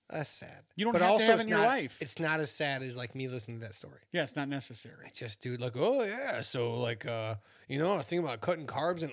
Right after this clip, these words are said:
Speaker 1: oh, get out, get outta here,
Speaker 2: <laughs>
Speaker 1: dude. Like, go, "Oh, my, my brakes were making a squeaking sound. Ah, shit." Like, I can't, dude. I just can't.
Speaker 2: People feel that they, they cannot handle a silence, and sometimes silence is golden. You don't
Speaker 1: Dude,
Speaker 2: have to
Speaker 1: just
Speaker 2: say anything. We could both just exist in a,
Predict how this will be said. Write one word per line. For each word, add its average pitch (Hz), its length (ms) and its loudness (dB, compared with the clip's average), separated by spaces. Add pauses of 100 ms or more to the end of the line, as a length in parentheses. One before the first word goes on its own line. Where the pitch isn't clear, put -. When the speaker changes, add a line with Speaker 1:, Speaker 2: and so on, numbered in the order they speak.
Speaker 1:
oh, 117 100 -6 (320)
get 160 160 -4
out, 147 240 -4
get - 300 0
outta 139 180 4
here, 120 140 -2
Speaker 2:
<laughs> - 20 -2
Speaker 1:
dude. 120 320 -6
Like, 135 140 -6
go, 127 340 0
"Oh, 233 300 4
my, 185 240 -2 (240)
my 151 100 -4
brakes 202 380 2
were 170 80 0
making 170 260 -2
a 147 60 -2
squeaking 220 380 -2
sound. 160 220 -2
Ah, 208 220 2
shit." - 380 2
Like, 151 180 -6 (880)
I - 40 -4
can't, 160 300 0
dude. 123 220 -6
I 135 80 0
just 143 260 -4
can't. 120 260 -8 (180)
Speaker 2:
People 160 320 -6
feel 147 320 -2
that 127 160 -4
they, 120 200 -8
they 143 140 -4
cannot 139 360 -4
handle 127 460 -4
a 123 60 -8
silence, 135 560 -4
and 127 100 -8
sometimes 135 800 -4
silence 151 480 -4
is 143 140 -6
golden. - 480 -8 (480)
You 156 80 -2
don't 165 80 -2
Speaker 1:
Dude, 107 80 -2
Speaker 2:
have 160 180 0
to - 60 -6
Speaker 1:
just 165 160 0
Speaker 2:
say 165 100 -2
anything. 143 320 -4
We 127 60 -4
could 143 120 -6
both 160 160 -2
just - 200 -4
exist 143 560 -4
in 147 180 -6
a, 131 320 -6